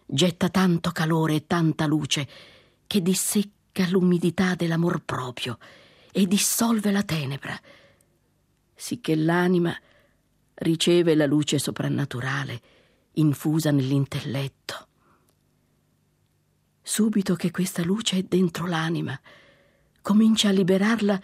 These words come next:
da ciò che le toglie la luce e le pone dentro ciò che la illumina.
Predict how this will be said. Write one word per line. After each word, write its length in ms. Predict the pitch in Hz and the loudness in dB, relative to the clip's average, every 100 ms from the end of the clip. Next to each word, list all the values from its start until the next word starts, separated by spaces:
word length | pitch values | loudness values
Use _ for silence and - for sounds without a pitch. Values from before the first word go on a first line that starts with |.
| - - _ - | -10 -20 _ -6
da 180 | 160 196 | -2 0
ciò 220 | 226 220 | 0 0
che 140 | 226 | 2
le 120 | 208 | 2
toglie 320 | 208 214 208 196 | 4 2 4 2
la 120 | 185 | 4
luce 380 | 214 240 - - - - _ _ _ _ | 2 0 -4 -6 -16 -20 _ _ _ _
e 100 | - | 0
le 120 | 233 226 | 2 2
pone 240 | 233 220 | 4 4
dentro 460 | 226 247 240 220 202 - - _ | 6 4 4 2 -2 -6 -20 _
ciò 200 | - 233 | -2 -2
che 140 | 240 233 | 2 2
la 100 | 220 | 4
illumina. 600 | 214 202 131 107 98 | 4 4 2 -2 -8